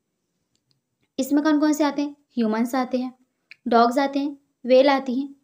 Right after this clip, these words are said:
और मंकी आते हैं। अब आगे हम लोग क्वेश्चन देखते हैं। जीवों के निम्नलिखित प्रकारों में से छत्रक किससे संबंध है?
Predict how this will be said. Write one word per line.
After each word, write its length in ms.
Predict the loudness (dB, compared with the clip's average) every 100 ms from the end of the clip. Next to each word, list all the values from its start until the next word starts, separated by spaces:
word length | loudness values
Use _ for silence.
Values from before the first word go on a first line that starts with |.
| -2
और 80 | 0
मंकी 380 | 0 -4 -8
आते 240 | -10 -12 -18
हैं। 80 | -20 _ _ _ _ _ _ -20 -20 _ _ _ _ _ -20 -20 _ _ _ _ _ _ -4
अब 100 | -2
आगे 200 | 0 2
हम 120 | 2
लोग 120 | 0
क्वेश्चन 360 | -2 -2 -4 -6
देखते 320 | -8 -10 -12 -16
हैं। 200 | -16 -20 _ _ _ _ _ _ _ _ _ _ _ _ _ _ _ _ _ _ _ _ _ _ _ _
जीवों 380 | -6 -4 0 -2
के 140 | -2 -4
निम्नलिखित 540 | -2 -2 -4 -4 -4
प्रकारों 420 | -4 -4 -4 -4 -4
में 140 | -6
से 160 | -4 -6
छत्रक 480 | -4 -6 -2 -4 -2
किससे 360 | -6 -2 -2 -2
संबंध 500 | -4 -4 -4 -4 -6
है? 420 | -4 -6 -6